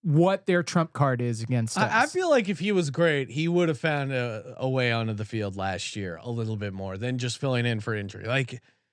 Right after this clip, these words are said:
Speaker 2: I don't know. The guy just hasn't played that much football. It's,
Speaker 1: I mean,
Speaker 2: it's
Speaker 1: have you,
Speaker 2: crazy.
Speaker 1: have you heard Kyle Shanahan talk about him? It's like he's,
Speaker 2: <laughs>
Speaker 1: he wants the guy to know that he sucks.
Speaker 2: It is weird. I mean, I was just listening to, uh, we just did the forty-niners,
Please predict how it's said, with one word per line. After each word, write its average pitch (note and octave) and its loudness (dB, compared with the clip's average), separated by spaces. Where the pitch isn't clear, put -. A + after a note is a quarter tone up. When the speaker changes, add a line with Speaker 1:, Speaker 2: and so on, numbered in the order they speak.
Speaker 2:
I C#3 2
don't F#2 -4
know. - -10
The C3+ -4
guy G3 4
just E3 -2
hasn't E3+ 0
played D#3+ 2
that C#3+ 0
much C3 -4
football. - 0
It's, D3+ -2
Speaker 1:
I F#3+ 4
mean, F3+ 2
Speaker 2:
it's E3 6
Speaker 1:
have E3+ 4
you, F#3+ 0
Speaker 2:
crazy. G3+ 2
Speaker 1:
have F3 4
you F3 6
heard G3 2
Kyle G3+ 4
Shanahan F#3+ 4
talk C#3+ 0
about G3+ 2
him? G#3+ 0
It's E3+ 2
like E3 4
he's, D#3 0
Speaker 2:
<laughs> - -20
Speaker 1:
he E3 4
wants E3+ 2
the G3+ 0
guy D#3 2
to D3 0
know C#3+ 4
that C3+ 2
he C3 2
sucks. - -4
Speaker 2:
It A#3 2
is C4 2
weird. G#3 4
I E3+ 2
mean, F#3+ 0
I F#3+ 4
was F#3+ 0
just G#3 0
listening G3 0
to, D#3 0
uh, C#3+ 2
we D#3 2
just F3+ 0
did G3 0
the E3 0
forty-niners, D3 0